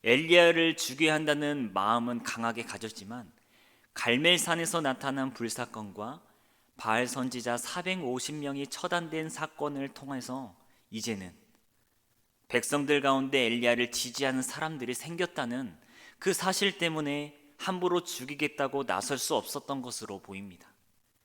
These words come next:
그래서 생각한 것이 엘리야를 협박하여 물러가게 하는 것입니다.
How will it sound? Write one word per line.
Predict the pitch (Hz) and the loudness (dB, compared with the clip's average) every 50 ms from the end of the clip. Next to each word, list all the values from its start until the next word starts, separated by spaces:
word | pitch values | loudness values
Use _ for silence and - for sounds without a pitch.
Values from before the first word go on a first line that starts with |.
| _ _ _ _ _ _ _ _ - | _ _ _ _ _ _ _ _ -8
그래서 | - 120 127 120 123 147 143 123 - - - - - - - - | -2 0 0 0 0 -2 -2 -4 -4 -10 -20 -20 -20 -20 -20 -20
생각한 | - - - - 170 165 165 165 - - 156 156 143 | -16 -12 -6 -4 -4 -2 -2 -4 -4 -4 -10 -6 -4
것이 | 143 139 - - - 131 131 131 135 _ _ _ _ _ _ _ _ - | -4 -4 -2 -4 -6 -6 -8 -8 -12 _ _ _ _ _ _ _ _ -6
엘리야를 | 104 107 113 120 135 147 151 151 147 151 147 147 143 | -4 -2 -2 0 2 2 4 4 4 2 0 -4 -4
협박하여 | - 160 165 - - 165 165 - - 147 131 127 131 127 113 95 | -4 -8 -10 -4 -2 -4 -4 -4 -6 -8 -6 -4 -4 -6 -6 -8
물러가게 | 90 101 107 110 131 135 131 123 117 127 | -8 -6 -4 -2 -2 -2 -2 -4 -4 -6
하는 | 120 117 127 120 | -8 -8 -8 -8
것입니다. | 104 95 - - 113 104 92 85 - - | -10 -10 -12 -12 -12 -12 -16 -18 -20 -20